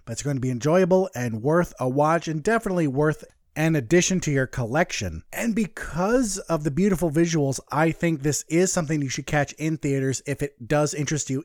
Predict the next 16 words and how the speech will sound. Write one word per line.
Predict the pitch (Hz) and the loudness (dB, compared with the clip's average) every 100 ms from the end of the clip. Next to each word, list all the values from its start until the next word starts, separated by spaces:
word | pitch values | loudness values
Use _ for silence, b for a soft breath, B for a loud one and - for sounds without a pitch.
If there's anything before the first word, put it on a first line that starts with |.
| - | -2
even | 254 240 175 | 0 2 0
in | 131 135 | -2 -6
the | 104 | -6
slightest. | - - 87 117 147 90 64 - - | -8 -10 -6 -2 -2 -4 -12 -16 -4
While | 139 175 | 0 2
it | 190 | 0
still | - - 226 | 0 2 2
would | 220 196 | 2 0
look | 170 | -2
just | 131 170 196 | 0 0 2
as | 208 165 | -2 -2
beautiful | 131 160 160 - 147 - - | 2 4 4 2 0 -2 0
on | 143 147 | 2 2
the | 123 | 0
small | 113 - 151 156 | -4 0 0 0
screen, | - - 98 98 | -2 -4 -6 -6